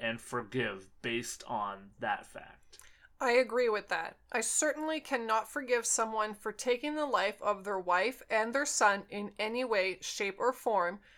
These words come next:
Speaker 2: regardless of what mental issues there were going on. To me, a killer is a killer, regardless of the circumstances.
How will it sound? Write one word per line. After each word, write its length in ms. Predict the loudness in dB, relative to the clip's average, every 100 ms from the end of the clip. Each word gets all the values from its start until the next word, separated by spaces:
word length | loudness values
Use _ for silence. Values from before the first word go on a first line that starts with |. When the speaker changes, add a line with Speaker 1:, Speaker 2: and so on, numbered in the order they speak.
| -4
Speaker 2:
regardless 760 | 2 4 6 6 6 6 4 4
of 140 | -2
what 260 | 4 4 4
mental 360 | -2 0 0 0
issues 500 | -4 -4 -6 -6 -8
there 260 | -6 -4
were 200 | -2 -4
going 320 | -2 -4 -4
on. 360 | -2 -2 -2 -10 _ _ _
To 120 | 0
me, 380 | 2 2 0 0 -4 -18 -12
a 80 |
killer 420 | -8 0 2 4 4
is 220 | 2 0
a 60 |
killer, 500 | -4 -4 0 0 -2 -4
regardless 680 | -4 0 4 6 4 2 2
of 100 | 0
the 100 | -2
circumstances. 1080 | -2 -2 -4 -8 -8 -8 -8 -10 -12 -18